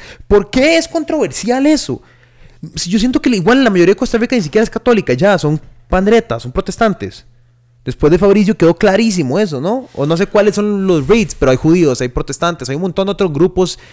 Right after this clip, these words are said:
religiosos que no deberían sentirse representados en el catolicismo del todo. ¿Por qué el catolicismo y el Estado siguen estando juntos? Son otros como Irán. Una vara súper extraña.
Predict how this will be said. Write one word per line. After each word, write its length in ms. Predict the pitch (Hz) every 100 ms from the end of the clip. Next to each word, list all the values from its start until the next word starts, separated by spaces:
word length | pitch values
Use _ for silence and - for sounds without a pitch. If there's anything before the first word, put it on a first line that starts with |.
| - -
religiosos 800 | 147 127 160 185 175 180 160 - - - -
que 380 | - 160 - - -
no 360 | 143 156 156 180
deberían 380 | 196 175 196 185
sentirse 680 | 160 - 170 175 190 165 - _ _ _ _ _ _ _ _ _
representados 960 | 170 165 160 135 127 160 175 196 - 147
en 140 | 151
el 480 | 143 131 123 117 110
catolicismo 640 | 113 117 127 120 156 190 202
del 160 | 131
todo. 300 | - 190 147
¿Por 180 | - 147
qué 120 | 170
el 80 | 185
catolicismo 500 | 208 214 170 180 202
y 60 | 196
el 220 | 143 131
Estado 360 | 123 - 170 175
siguen 240 | 185 185
estando 280 | 170 185 175
juntos? 480 | 180 180 - - _ _ _ _
Son 200 | - 156
otros 280 | 190 190 202
como 160 | 180 135
Irán. 400 | 120 160 147 101 -
Una 400 | - 120 127 165
vara 220 | 165 180 180
súper 360 | - 233 151
extraña. 460 | 90 - 156 196